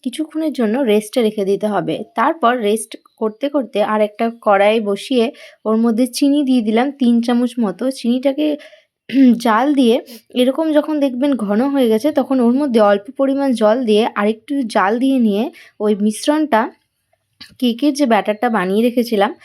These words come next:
তার মধ্যে দিয়ে ভালো করে নাড়িয়ে নেবেন, যাতে মিক্সচারটা ভালো করে মিশে যায়। এরপর মেশানো হয়ে গেলে ওর মধ্যে টেস্টের জন্য দিয়ে দিতে হবে লবণ, যাতে চিনির পরিমাণ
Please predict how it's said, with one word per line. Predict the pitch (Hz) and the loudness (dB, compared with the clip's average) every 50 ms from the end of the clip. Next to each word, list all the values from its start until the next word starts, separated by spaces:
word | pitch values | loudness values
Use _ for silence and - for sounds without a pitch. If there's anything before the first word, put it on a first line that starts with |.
| - - _ _ - | -20 -20 _ _ -4
তার | - 214 214 226 | -4 -2 -2 -2
মধ্যে | 254 277 285 247 302 302 | -2 -4 -2 0 0 0
দিয়ে | 240 233 226 196 190 233 349 349 _ - | 0 0 -2 -2 -2 -2 -4 -8 _ -8
ভালো | 196 208 233 240 262 | -2 0 2 2 2
করে | 269 285 302 294 | 2 0 0 2
নাড়িয়ে | 262 226 190 180 196 214 220 | 2 0 0 0 0 0 -2
নেবেন, | 202 185 180 180 185 190 175 180 - - - - - - - - _ _ _ _ _ _ _ - | -2 -4 -4 -6 -6 -8 -10 -12 -14 -14 -12 -12 -12 -14 -18 -20 _ _ _ _ _ _ _ 0
যাতে | 233 277 311 302 269 240 262 | 2 2 2 2 2 0 0
মিক্সচারটা | 294 277 220 214 214 - - - 240 233 233 - 226 240 | 0 0 -2 -2 -2 -4 -6 -6 -6 -4 -2 0 0 0
ভালো | 262 254 214 208 208 208 | 0 0 0 0 0 0
করে | 208 220 220 269 320 320 - _ _ _ - | 0 0 0 0 0 -2 -6 _ _ _ -6
মিশে | 226 220 - - 233 208 | -6 -4 -2 -2 -2 -2
যায়। | 202 - - - - _ _ _ _ _ _ _ | -2 -4 -8 -8 -10 _ _ _ _ _ _ _
এরপর | - - 311 330 330 - 269 247 254 269 | -2 -2 -2 -2 0 0 0 2 2 0
মেশানো | 254 233 233 240 254 247 262 | -2 -2 -2 0 0 0 0
হয়ে | 226 233 254 269 | 0 0 0 0
গেলে | 262 233 214 220 | 0 0 0 0
ওর | 220 202 208 | 0 0 0
মধ্যে | 220 240 262 240 214 226 214 - - | 0 -2 -2 0 0 -2 -2 -2 -4
টেস্টের | - 226 220 226 - - 294 277 | -6 -6 -6 -6 -6 -6 -6 -4
জন্য | 247 277 277 269 277 | -4 -4 -2 -2 0
দিয়ে | 240 233 226 | 0 0 0
দিতে | 208 226 220 254 | 0 0 -2 0
হবে | 247 233 214 180 208 262 | 0 2 2 2 2 0
লবণ, | 277 233 220 208 196 175 175 175 180 | 2 2 2 2 2 0 -2 -4 -2
যাতে | 185 202 196 233 | -2 -2 0 -2
চিনির | 240 240 - - 247 254 262 294 302 294 294 | -6 -6 -4 -2 0 0 0 0 -2 -2 -2
পরিমাণ | 285 277 269 262 254 247 247 | -2 0 0 0 0 0 0